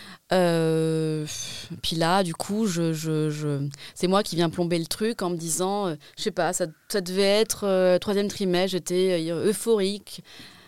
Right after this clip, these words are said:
Je savais que mon enfant allait bientôt arriver, je savais que c'était une fille. En plus, je voulais une fille. Ben, je sais qu'on n'a pas le droit d'avoir des préférences.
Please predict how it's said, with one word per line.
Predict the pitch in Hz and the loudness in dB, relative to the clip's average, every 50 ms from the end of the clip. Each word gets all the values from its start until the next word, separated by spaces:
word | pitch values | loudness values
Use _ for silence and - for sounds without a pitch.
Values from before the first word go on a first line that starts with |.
| - - - | -20 -8 -2
Je | |
savais | - 214 196 214 | 0 2 2 2
que | 214 | 2
mon | 214 196 | 2 2
enfant | 185 180 175 - 202 | 2 2 2 2 0
allait | 190 185 | 2 2
bientôt | 175 180 185 175 180 180 | 2 2 0 0 0 0
arriver, | 165 165 170 160 185 196 202 196 | 0 0 0 2 4 4 4 2
je | - | 2
savais | 180 185 | -2 -2
que | - | -4
c'était | - - - 160 | -6 -4 -2 -2
une | 165 | -2
fille. | 151 - - - 202 208 202 202 202 202 202 | -2 -2 -2 -2 -2 -2 -2 -2 -4 -4 -4
En | 202 - | -4 -4
plus, | - 190 | -4 -4
je | 175 160 | -4 -2
voulais | 170 202 214 202 | -2 0 0 0
une | 180 175 | 0 -2
fille. | 156 - - 156 180 190 190 185 160 | -2 -4 -4 -2 -2 0 0 -2 -2
Ben, | - 131 - - - 185 - - - - - - - - | -4 -6 -10 -10 -14 -16 -14 -14 -12 -12 -12 -12 -10 -6
je | - | -4
sais | - 196 | -2 0
qu'on | 202 | 0
n'a | 190 165 160 | 0 0 0
pas | 175 | 0
le | |
droit | 175 190 | 0 2
d'avoir | 185 175 156 160 | 2 0 0 0
des | 165 | -2
préférences. | - - 196 180 - 170 151 156 170 185 | -4 -4 -4 -2 -2 0 0 0 0 2